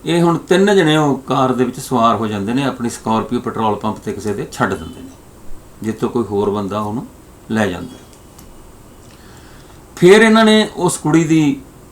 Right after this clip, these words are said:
ਬੈਠ ਕੇ ਉਹਨੂੰ ਅੱਗੇ ਲੈ ਗਏ।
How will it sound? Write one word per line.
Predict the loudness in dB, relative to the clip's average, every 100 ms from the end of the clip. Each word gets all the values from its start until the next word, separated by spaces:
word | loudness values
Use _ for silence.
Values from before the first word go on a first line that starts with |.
| -20 -20 -20 -20 -20 -18
ਬੈਠ | -10 2 4 4
ਕੇ | 2 -4 -4 -4 -16 -20 -20 -20 -6
ਉਹਨੂੰ | -2 -2
ਅੱਗੇ | 0 2
ਲੈ | 4 4
ਗਏ। | 4 0